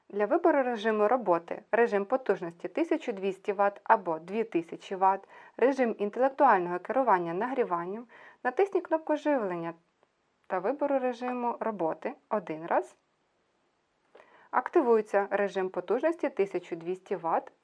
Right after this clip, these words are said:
загориться індикатор. Натисніть кнопку два рази. Активується режим потужності дві тисячі ватт, загориться індикатор. Натисніть кнопку три рази. Активується режим інтелектуального керування нагріванням.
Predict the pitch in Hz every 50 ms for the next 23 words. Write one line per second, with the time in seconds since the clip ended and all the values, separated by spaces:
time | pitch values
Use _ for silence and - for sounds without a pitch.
0 | - - 175 165 170 170 190 254 - - 285 262 - - 220 214 214 247 240 -
1 | 170 160 - - - - - _ _ _ _ _ _ _ _ _ _ _ _ _
2 | _ _ _ _ _ _ _ _ _ _ - 226 247 - 349 320 - 269 247 -
3 | - 208 190 - - 262 269 330 302 262 226 208 208 214 208 240 247 320 - _
4 | _ _ - _ _ _ _ _ _ _ _ _ _ _ - - - - - 208
5 | - - 214 202 196 202 202 202 - 208 196 190 196 190 202 196 196 196 185 -
6 | 208 220 233 294 349 359 - 302 277 277 214 190 190 208 202 - 175 165 - 175
7 | 170 - - 180 175 185 220 302 - - _ _ _ _ _ - 185 170 180 196
8 | 294 - - 320 294 247 202 175 - - 151 147 - - 170 - _ _ _ _
9 | _ _ _ _ _ _ _ _ _ _ _ _ _ _ _ - 226 277 - -
10 | 294 277 - 226 226 220 - - 190 180 - - 208 208 208 - 220 208 190 175
11 | 190 202 202 254 285 370 370 _ _ _ _ _ _ _ _ - - _ _ _
12 | - _ _ _ _ _ _ _ _ _ _ _ _ _ _ _ _ - - -
13 | - - 202 - - 233 226 233 247 247 240 - 214 214 214 214 202 220 220 208
14 | 185 - 208 214 233 233 254 254 - 269 240 202 180 170 170 170 170 - - 226
15 | 240 233 190 175 165 165 165 175 185 208 214 214 220 185 180 175 175 185 208 254
16 | 330 359